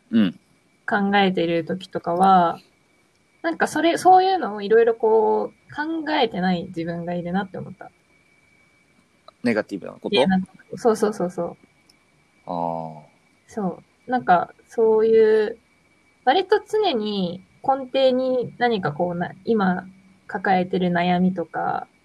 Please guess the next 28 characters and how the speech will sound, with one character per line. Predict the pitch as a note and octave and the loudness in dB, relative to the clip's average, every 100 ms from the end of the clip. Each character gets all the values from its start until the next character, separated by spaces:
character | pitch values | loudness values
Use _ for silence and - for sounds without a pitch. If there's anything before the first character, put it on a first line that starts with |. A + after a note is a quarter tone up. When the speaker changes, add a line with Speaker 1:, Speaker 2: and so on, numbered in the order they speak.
| _ _ _ _ _ _ _ - | _ _ _ _ _ _ _ -4
Speaker 1:
う | |
ん。 | G2+ - _ _ _ _ - | -4 -4 _ _ _ _ -6
Speaker 2:
な | |
ん | F3+ | -4
か | |
ま | D#3+ D3+ | -4 -6
あ、 | - - _ _ - | -8 -14 _ _ -8
あ | |
の、 | E3+ | -8
寂 | F3 G#3 G#3 | -4 -4 -4
し | G#3+ | -2
い | F#3+ | -4
と | - | -4
か | E3 | -6
い | |
う | |
話 | F3+ F#3+ F3 F3+ | -6 -4 -4 -4
も | E3 | -8
し | |
た | - | -10
け | F#3+ | -10
ど、 | F#3+ | -10
寂 | - F#3+ F3+ | 0 2 2
し | F#3 F#3 | 2 -2
さ | F#3 - | -2 -4
と | - | -6
か | E3 | -6
が | E3 E3 E3 F#2+ | -2 0 0 -4